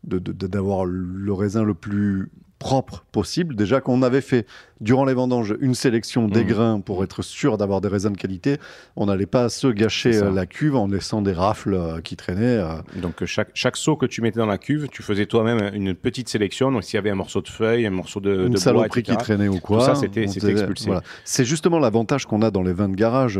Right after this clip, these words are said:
Speaker 1: Quand c'est mécanisé, que tu as deux cents hectares et tout, machin,
Speaker 2: Mhm.
Speaker 1: tout ça,
Speaker 2: Tu peux
Speaker 1: ces
Speaker 2: pas le faire.
Speaker 1: étapes-là de sélection, tu les, tu, tu peux pas les faire, tout est mécanisé. C'est justement l'avantage qu'on a en vin de garage, c'est qu'on peut faire de la dentelle, entre guillemets, quoi. Euh,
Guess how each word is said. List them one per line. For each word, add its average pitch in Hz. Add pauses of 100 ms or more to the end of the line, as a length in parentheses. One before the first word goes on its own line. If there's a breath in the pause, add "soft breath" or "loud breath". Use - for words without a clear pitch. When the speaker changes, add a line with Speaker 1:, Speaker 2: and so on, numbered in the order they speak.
(100)
Speaker 1:
Quand 107
c'est -
mécanisé, 135
que 123
tu 98
as 98
deux 90
cents 98
hectares 101
et 92
tout, 113
machin, 92
Speaker 2:
Mhm. 87
Speaker 1:
tout 98
ça, 135 (320 loud breath)
Speaker 2:
Tu -
peux 120
Speaker 1:
ces 107
Speaker 2:
pas 101
le 90
faire. 117
Speaker 1:
étapes-là 123
de 107
sélection, 113
tu -
les, 98
tu, 92
tu -
peux 123
pas 123
les 104
faire, 92
tout -
est 104
mécanisé. 92 (360 loud breath)
C'est -
justement 127
l'avantage 117
qu'on 107
a 107
en 90
vin 92
de 107
garage, 104
c'est 92
qu'on 92
peut 92
faire 107 (320)
de 101
la 104
dentelle, 120
entre 98
guillemets, 117
quoi. 95 (500 loud breath)
Euh, 80